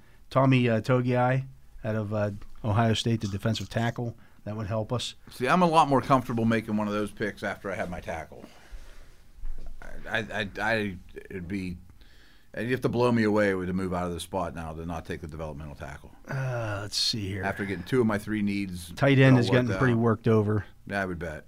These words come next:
Speaker 1: Yeah. Um,
Speaker 2: This might not be the Steelers' tight end draft, by the way.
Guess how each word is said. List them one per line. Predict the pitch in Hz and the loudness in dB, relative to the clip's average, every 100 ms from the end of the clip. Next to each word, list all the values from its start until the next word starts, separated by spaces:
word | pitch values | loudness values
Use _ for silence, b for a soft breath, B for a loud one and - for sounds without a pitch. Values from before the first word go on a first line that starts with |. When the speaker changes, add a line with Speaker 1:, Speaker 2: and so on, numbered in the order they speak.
| - | -6
Speaker 1:
Yeah. | 101 95 92 - | -4 -4 -8 -8
Um, | 110 110 110 110 107 107 104 98 - - | -2 0 2 4 2 0 -2 -6 -14 -10
Speaker 2:
This | 123 - | -8 -6
might | 90 | -6
not | 90 87 | -4 -6
be | 87 | -8
the | 78 | -10
Steelers' | - 87 80 - | -8 -6 -8 -8
tight | 82 80 | -8 -6
end | 73 | -10
draft, | 78 76 - | -10 -12 -14
by | 80 | -14
the | 76 | -14
way. | 76 | -14